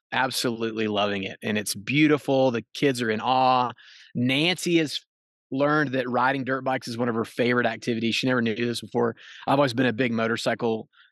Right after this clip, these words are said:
dirt bike guy, and she's kinda been like, "Yeah, whatever." Well, now she's in love with it. She's found a new favorite hobby, which is cool. The kids are really thriving. They're, you know, coming alive. We ro-, we got into a couple trails that were a little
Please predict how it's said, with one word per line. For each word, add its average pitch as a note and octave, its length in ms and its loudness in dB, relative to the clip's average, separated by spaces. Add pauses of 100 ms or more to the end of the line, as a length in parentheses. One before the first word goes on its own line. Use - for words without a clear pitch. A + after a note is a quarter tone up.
(140)
dirt A2+ 200 0
bike A2+ 180 0
guy, A2+ 260 2
and G#2+ 100 -4
she's - 180 -4
kinda A2 240 -2
been G#2+ 140 -2
like, G#2+ 180 -4
"Yeah, D3 300 0
whatever." A2+ 500 -2 (800)
Well, A2+ 140 2
now A#2+ 220 2
she's A#2+ 300 0
in A2 100 0
love G#2 240 2
with G#2 160 -2
it. G#2 100 -8
She's - 180 -6
found A2 240 0
a G2+ 60 -2
new G#2 260 -2
favorite G#2 540 -2 (400)
hobby, G#2 400 0
which G2 160 -4
is G2+ 140 -6
cool. G2+ 500 -2 (420)
The A#2+ 60 -2
kids F#3+ 260 4
are F3+ 80 6
really E3 160 6
thriving. C3+ 600 2
They're, A#2 260 0
you C#3 140 0
know, B2+ 200 2
coming C#3+ 300 -2
alive. B2+ 420 4
We B2 100 -4
ro-, F3+ 260 2
we F#3 100 -2
got A3+ 180 2
into D4+ 180 -2
a A3+ 60 -2
couple G3+ 300 -2
trails F#3 340 0
that D#3+ 100 -2
were D3 100 0
a D3+ 40 0
little D#3 260 0